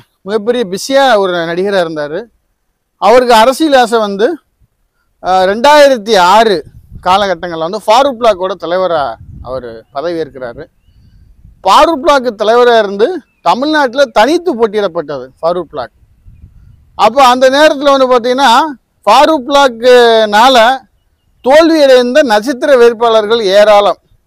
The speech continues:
அதாவது நட்சத்திர வேட்பாளர்கள் வந்து ஏராளமானவர்கள் வந்து தோத்தாங்க.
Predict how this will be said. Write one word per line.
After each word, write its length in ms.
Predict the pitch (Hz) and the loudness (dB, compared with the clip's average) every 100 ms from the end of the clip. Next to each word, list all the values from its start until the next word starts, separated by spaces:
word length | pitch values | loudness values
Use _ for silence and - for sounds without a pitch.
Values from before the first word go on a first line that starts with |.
| _ _ | _ _
அதாவது 240 | - 220 175 | -6 -4 -4
நட்சத்திர 580 | 269 - 277 302 294 | -6 -6 -6 -2 0
வேட்பாளர்கள் 600 | 226 208 208 180 143 123 _ _ _ _ _ _ | 0 0 -2 -4 -6 -18 _ _ _ _ _ _
வந்து 280 | 220 254 214 | -8 -2 2
ஏராளமானவர்கள் 920 | 233 247 254 233 233 226 220 208 208 | 2 2 0 0 -2 0 -2 -2 -6
வந்து 120 | 226 196 | -10 -4
தோத்தாங்க. 500 | 226 233 220 170 | -4 -2 -2 -2